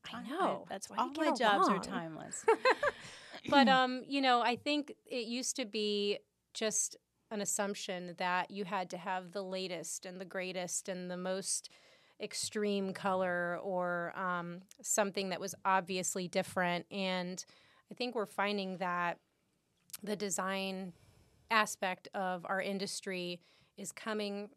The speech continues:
Speaker 1: around full
Speaker 2: Mm-hmm.
Speaker 1: circle.
Speaker 2: Mm-hmm.
Speaker 1: Um, color schemes are much more neutral, much more organic. Textures, wood elements, whites, creams, grays, taupes, um, and,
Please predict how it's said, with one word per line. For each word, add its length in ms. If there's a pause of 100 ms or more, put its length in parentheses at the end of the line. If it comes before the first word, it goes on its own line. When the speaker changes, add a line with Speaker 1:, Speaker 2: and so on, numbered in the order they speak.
Speaker 1:
around 500
full 280
Speaker 2:
Mm-hmm. 80
Speaker 1:
circle. 600 (480)
Speaker 2:
Mm-hmm. 100
Speaker 1:
Um, 540 (460)
color 320
schemes 600
are 400
much 380
more 180
neutral, 720 (140)
much 260
more 220
organic. 800 (600)
Textures, 1000
wood 380
elements, 840
whites, 580
creams, 560
grays, 640
taupes, 760
um, 600 (600)
and, 480